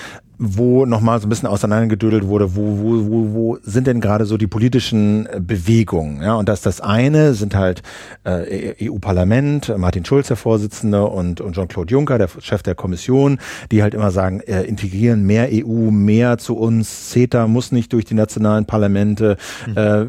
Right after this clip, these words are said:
Speaker 1: wir, wir, wir wollen mehr Macht. Und das andere ist so der, die Nationalstaaten vertreten in der E U durch den, durch den Rat,
Speaker 2: Ja.
Speaker 1: ja, die auch, äh, wie Merkel und andere sagen, Leute,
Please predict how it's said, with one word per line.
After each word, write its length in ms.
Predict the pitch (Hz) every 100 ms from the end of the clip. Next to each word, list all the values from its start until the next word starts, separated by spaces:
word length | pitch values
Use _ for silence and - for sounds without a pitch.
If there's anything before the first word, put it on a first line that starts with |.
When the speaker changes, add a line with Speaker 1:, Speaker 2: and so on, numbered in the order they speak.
| 107 107
Speaker 1:
wir, 200 | 123 98
wir, 220 | 117 107
wir 140 | 107 101
wollen 200 | 101 98
mehr 140 | 95
Macht. 260 | 95 131 -
Und 80 | 104
das 140 | 98
andere 260 | 107 120 131
ist 140 | -
so 80 | 113
der, 300 | 98 90 95 - _ -
die 80 |
Nationalstaaten 720 | 95 95 92 95 147 - 147 127
vertreten 360 | - - 107
in 120 | 101 90
der 160 | 92
E 40 | 117
U 160 | 120
durch 180 | 113 98
den, 320 | - 92 87 -
durch 140 | 98
den 160 | - 87
Rat, 460 | 85 92 120 165 - -
Speaker 2:
Ja. 220 | 120 101
Speaker 1:
ja, 180 | 104 113
die 220 | 98 127
auch, 400 | 101 98 92 -
äh, 180 | 90 92
wie 80 | 92
Merkel 420 | 92 98 123 110
und 120 | 90
andere 320 | 90 127 117
sagen, 360 | 107 107 107 107
Leute, 480 | 101 95 107 101